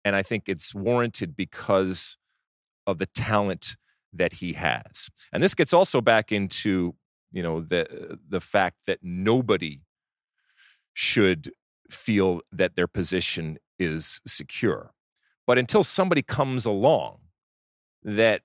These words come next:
is of equal or better value, uh, when it comes to Gio, whether that person is playing in a club or not, I think you're gonna find a way for Gio to be on the field. And we've already seen,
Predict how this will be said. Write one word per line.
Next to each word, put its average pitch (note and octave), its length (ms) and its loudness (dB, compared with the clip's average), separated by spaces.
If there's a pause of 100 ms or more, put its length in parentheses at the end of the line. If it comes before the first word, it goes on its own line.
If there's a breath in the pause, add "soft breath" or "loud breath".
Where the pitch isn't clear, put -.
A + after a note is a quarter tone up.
is G#2+ 220 0
of G#2 160 2
equal A#2+ 400 0
or G2 120 4
better G2+ 460 2
value, F2+ 580 2 (680)
uh, G2+ 120 2
when G2 140 -4
it F2+ 60 -4
comes F2+ 240 -6
to F2 80 -10
Gio, F2 300 -4
whether C#3 240 4
that B2 140 2
person A2+ 280 0
is F2 100 -2
playing F#2+ 340 -2
in F2 60 -6
a - 20 -18
club F2+ 340 -2 (500)
or F2+ 160 0
not, E2+ 460 -2 (1500)
I G#2 100 4
think B2 300 -4
you're A#2 100 2
gonna A2 180 2
find A2 400 -2
a A2+ 60 2
way G#2+ 300 2
for F#2+ 280 -4
Gio G2+ 460 0
to - 100 -6
be F#2 340 -4
on F2 220 -4
the E2+ 60 -6
field. A2+ 400 -2 (280 soft breath)
And B2 100 2
we've B2+ 140 2
already G3+ 280 4
seen, B2 600 -2